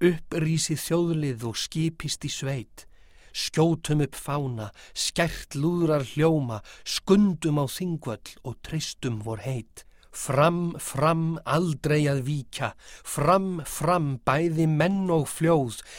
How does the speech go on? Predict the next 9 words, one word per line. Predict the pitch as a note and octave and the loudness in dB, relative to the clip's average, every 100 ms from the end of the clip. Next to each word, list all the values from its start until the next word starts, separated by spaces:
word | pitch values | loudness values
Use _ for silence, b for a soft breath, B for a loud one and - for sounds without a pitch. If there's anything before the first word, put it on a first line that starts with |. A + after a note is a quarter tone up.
| B | B
tengjumst | - G3+ A3 G3+ G3+ E3+ - - | 2 6 6 4 2 0 -2 -8
tryggðarböndum, | - E3 G#3 F#3+ E3+ D3 D3 C#3 A#2 B2 A2+ B B | -2 0 2 2 0 0 2 2 0 -4 -4 B B
tökum | B D#3+ E3 D#3+ E3 D#3 | B 4 4 4 0 0
saman | D3+ - C3+ D3+ C#3+ C#3 | 0 -2 0 2 2 2
höndum, | C#3 C#3 B2 B2+ A#2+ B B | 2 2 0 -2 -4 B B
stríðum, | B - - D3 E3 D3 C3+ B2 A#2+ | B -6 -2 0 2 0 0 -2 -2
vinnum | - B2+ C#3 C3+ C3 A#2 G#2+ | -4 0 2 4 2 0 -2
vorri | G2+ G#2+ B2+ A#2 A2+ A2 | -6 0 2 2 -2 -6
þjóð. | - A#2+ G2+ - - | -6 -4 -4 -8 -18